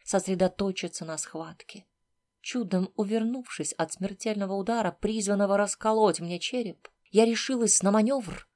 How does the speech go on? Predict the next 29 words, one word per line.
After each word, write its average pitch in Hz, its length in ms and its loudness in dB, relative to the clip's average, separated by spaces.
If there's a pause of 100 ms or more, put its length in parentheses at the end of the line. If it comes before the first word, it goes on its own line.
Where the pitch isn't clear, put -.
(200)
неожиданно 233 800 6
пришедший 247 520 -2
мне 254 140 -2
в 240 80 -10
голову. 196 320 -2 (460)
В - 60 -6
очередной 240 400 2
раз, 311 340 2
высоко 220 540 2
подкинув 233 580 -4
в 202 100 -6
воздух 220 380 0
шпагу, 285 500 -4
якобы 202 460 0
для 180 140 -2
того, 226 240 -2
чтобы 226 280 -4
сменить 233 600 -4
уставшую 202 540 -6
руку, 254 380 -8 (280)
я, 269 400 2 (100)
убедившись, 185 840 -2
что - 240 -8
все - 200 -4
внимание 214 440 -2
стазиса 185 640 -6
сосредоточено 190 760 -2
на 180 140 2
ней, 240 420 0